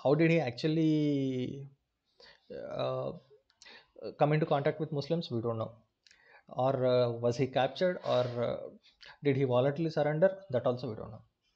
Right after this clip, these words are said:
But what he says is, but, uh, what he says is maybe it is his conjecture, or maybe he based, based it, uh, based on some, uh, folk,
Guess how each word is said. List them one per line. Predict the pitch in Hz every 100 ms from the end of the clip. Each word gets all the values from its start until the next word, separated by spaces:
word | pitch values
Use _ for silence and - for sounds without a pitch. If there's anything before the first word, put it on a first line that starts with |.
| _ - - - - -
But | 123
what | 123 139
he | 175
says | 165 160
is, | 160 170 165
but, | 139 131 -
uh, | 135
what | 123 135
he | 151
says | 160 143 156
is | 190
maybe | 131 135 151 208 190 _ - _ _ - _
it | 135 147
is | 143
his | 143
conjecture, | - 139 143 147 175
or | - 131
maybe | 131 147 190
he | 151
based, | 131 135 139 139
based | 143 135 131 131
it, | 139 139 139
uh, | 139
based | 131 131 131
on | 135
some, | 165 151
uh, | 139 127 123 120 139 165 147
folk, | - 127 -